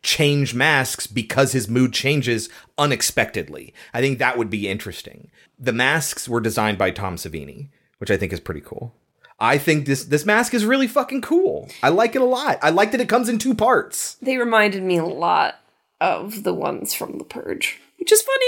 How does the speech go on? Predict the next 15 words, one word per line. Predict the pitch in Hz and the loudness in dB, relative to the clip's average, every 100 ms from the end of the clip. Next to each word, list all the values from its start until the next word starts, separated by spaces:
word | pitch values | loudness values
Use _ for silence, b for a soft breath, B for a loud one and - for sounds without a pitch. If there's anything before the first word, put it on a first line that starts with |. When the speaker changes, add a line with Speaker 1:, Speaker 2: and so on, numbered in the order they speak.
| 508 | 2
Speaker 2:
'cause | 539 571 587 349 | 2 4 2 0
Ethan | 277 277 | -2 -4
Hawke's | 220 240 104 | -8 -2 0
Speaker 1:
Oh, | 123 | 2
Speaker 2:
in | - | 4
Speaker 1:
yeah, | 131 120 | 2 2
Speaker 2:
The | - | 2
Purge. | 330 370 330 | 2 4 4
Speaker 1:
uh-huh. | 151 170 175 | 4 2 0
Yeah, | 151 139 | 0 0
that's | 147 - | -2 -6
true. | - 175 156 117 B B B _ - | -4 0 0 -2 B B B _ -2
But | 208 | 0
yeah, | 226 120 | 2 4
I, | 117 | 2